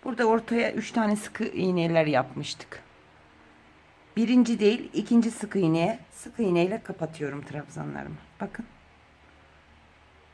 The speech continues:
Şimdi başına bir kez alıyorum. Hemen yandaki yuvaya geçiyorum. Bakın buraya. Önce bir kez, sonra iki, sonra iki. Birinci trabzanım. Başına bir kez alalım. Üç kere de çıkarak ikinci.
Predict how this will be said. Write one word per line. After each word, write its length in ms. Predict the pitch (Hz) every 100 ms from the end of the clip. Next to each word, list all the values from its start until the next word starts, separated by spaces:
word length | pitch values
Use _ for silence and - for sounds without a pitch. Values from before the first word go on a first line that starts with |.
| _ _ _ _ - - - - _ -
Şimdi 360 | - - 247
başına 360 | 226 247 - 233
bir 120 | 226
kez 220 | 226 196
alıyorum. 460 | 170 160 160 180 269
Hemen 260 | 294 262 240
yandaki 540 | 226 208 190 190 190
yuvaya 280 | 175 151 139
geçiyorum. 500 | 135 135 - 143 143
Bakın 300 | 151 160 160
buraya. 300 | 170 131 131 - - - - - - - - - - -
Önce 400 | 196 196 185 220
bir 160 | 233
kez, 420 | 180 170 135 - - - -
sonra 480 | - - 196 175 147
iki, 300 | - - 254
sonra 380 | - 220 165 135
iki. 280 | 127 - 135
Birinci 380 | 208 180 156
trabzanım. 540 | 156 127 120 127 123 127 - - - _ - - _ - - - - _ - 196
Başına 300 | 196 190 165
bir 100 | 165
kez 220 | 170 156
alalım. 360 | 135 135 196
Üç 160 | 262 -
kere 240 | 180 160
de 100 | 151
çıkarak 420 | 156 - 165 156 190 -
ikinci. 500 | 180 - 160 139 175